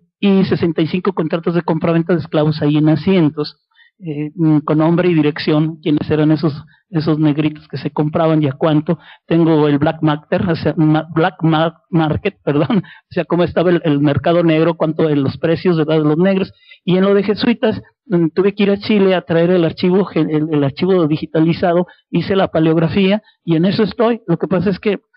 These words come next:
son las limitaciones, ¿verdad? No soy ni centro de investigaciones ni nada y lo hacemos en los ratitos y los sábados y domingos que hay chanza y, y, y, y por la pasión de hacer esto con la comunidad.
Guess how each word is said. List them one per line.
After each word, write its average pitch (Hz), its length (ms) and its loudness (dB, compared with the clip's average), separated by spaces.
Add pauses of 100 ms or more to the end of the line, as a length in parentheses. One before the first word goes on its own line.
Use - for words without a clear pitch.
(260)
son 196 140 0
las 190 100 0
limitaciones, 165 720 0
¿verdad? 156 240 2
No 156 220 2
soy 160 180 0
ni 151 140 2
centro 202 340 -2
de 190 80 0
investigaciones 170 760 -2
ni 160 140 2
nada 190 300 2
y - 20 0
lo 170 80 0
hacemos 175 380 -2 (320)
en 160 100 2
los 156 100 2
ratitos 160 520 -2
y 165 60 0
los 156 160 -2
sábados 170 300 0
y 160 60 0
domingos 160 440 0
que 160 100 -4
hay 156 60 0
chanza 165 440 -2 (300)
y, 151 280 0
y, 147 360 0
y, 165 300 -2
y 170 60 0 (120)
por 170 160 0
la 170 100 0
pasión 220 420 0
de 220 80 2
hacer 190 240 0
esto 185 240 -4
con 151 180 0
la 147 80 2
comunidad. 147 560 0